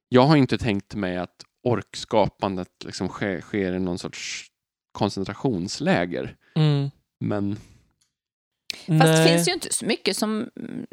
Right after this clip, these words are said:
Speaker 3: säger att det inte har gjort. Alltså,
Speaker 1: Nej.
Speaker 3: jag bara, jag bara tänker,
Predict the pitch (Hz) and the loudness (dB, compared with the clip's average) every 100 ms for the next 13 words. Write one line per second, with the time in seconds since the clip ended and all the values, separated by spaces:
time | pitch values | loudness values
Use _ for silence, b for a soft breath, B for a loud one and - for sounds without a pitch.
0 | - - 247 202 190 - 233 139 202 294 | -6 -2 -2 0 -2 0 -2 -2 -2 0
1 | 208 - 208 233 226 220 226 - 254 - | -2 -2 -2 0 0 2 2 2 0 0
2 | 240 240 254 220 214 208 196 | 0 0 0 0 0 0 -2